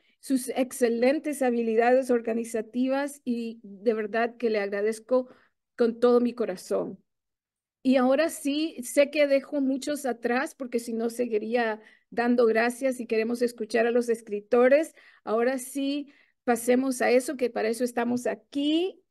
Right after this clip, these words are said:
Y, am, es mi honor presentarles al primero de los cuatro escritores, Luis Ávila, que, quien es un escritor y activista mexicano. Y en sus propias palabras, Luis nos dice,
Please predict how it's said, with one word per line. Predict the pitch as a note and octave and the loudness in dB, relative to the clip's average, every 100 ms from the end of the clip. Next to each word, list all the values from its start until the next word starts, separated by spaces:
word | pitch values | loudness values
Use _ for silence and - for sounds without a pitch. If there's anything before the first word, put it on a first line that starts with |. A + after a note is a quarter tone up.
| - | -2
Y, | C4+ C#4+ D4+ E4 E4 - | 2 2 2 0 -4 -4
am, | B3+ B3 B3 B3 B3 - - | 0 4 4 4 2 -4 0
es | B3 C#4 C#4 | 2 2 0
mi | C4+ | -2
honor | B3+ A#3+ A#3+ D4 E4 | 2 2 2 -2 -4
presentarles | D4 B3+ B3 A#3 A#3+ B3+ B3 | -10 -6 -4 -2 0 -2 -2
al | A3+ | -6
primero | A3+ A3+ A3+ A#3+ C4+ D#4 | -6 -4 -2 0 0 0
de | D4+ | 0
los | C4 B3 | -2 -2
cuatro | B3+ B3 B3 | -4 -2 -4
escritores, | B3 G#3+ G#3+ - B3 C4 D#4 | -6 -12 -12 0 2 2 0
Luis | B3 C4 C4+ - | -4 -2 -4 -6
Ávila, | G#3+ A#3 A#3 B3+ D4 F4 - _ _ _ _ _ | -4 -4 -2 -4 -2 -4 -8 _ _ _ _ _
que, | - B3 B3 B3 B3 B3 B3 | 2 8 8 8 6 2 0
quien | C4+ B3+ | 0 2
es | B3+ C#4+ | 2 0
un | C#4 | -4
escritor | C4 B3 A#3 A#3 B3+ C4+ | -2 -4 -8 2 2 2
y | C4 B3 | 0 0
activista | A3+ A#3 A#3 B3+ - C4 | 0 -4 -6 -4 -4 0
mexicano. | B3 A3+ A#3+ - A#3 A3+ A#3 D4 F4+ _ _ _ - | 0 -2 -8 -6 0 0 0 -2 -6 _ _ _ 4
Y | B3 | 6
en | B3+ | 6
sus | C4+ B3 | 0 -6
propias | - C4 C4+ D#4 D#4 - | -2 0 0 -2 -6 -2
palabras, | B3 A#3+ A#3+ A3+ A#3 D#4+ F4 - _ _ - | 0 2 2 0 -2 -2 -8 -18 _ _ -4
Luis | B3 C4+ D#4 D#4 C#4 | 2 4 4 0 -2
nos | C4+ B3 G#3+ | 0 0 -2
dice, | B3+ C4+ B3 A#3 A3+ C4+ | -2 -2 -2 -4 -4 -6